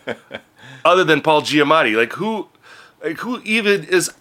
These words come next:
Speaker 2: close to that lane right now? I, I mean, this movie, even by Giamatti standards, he is Giamattiing the hell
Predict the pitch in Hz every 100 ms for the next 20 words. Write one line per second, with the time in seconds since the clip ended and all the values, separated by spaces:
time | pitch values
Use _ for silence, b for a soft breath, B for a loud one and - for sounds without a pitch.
0 | _ _ - 156 202 - - 143 131 90
1 | 127 156 107 82 85 - 80 73 117 156
2 | 170 175 185 220 170 185 147 110 95 b
3 | b b b b b b b _ _ _
4 | _ - 208 214 160 131 131 131 113 110
5 | 113 107 - 87 76 73 - - 147 107
6 | 85 127 139 117 104 101 104 87 80 76
7 | 71 - 87 - 107 104 85 69 69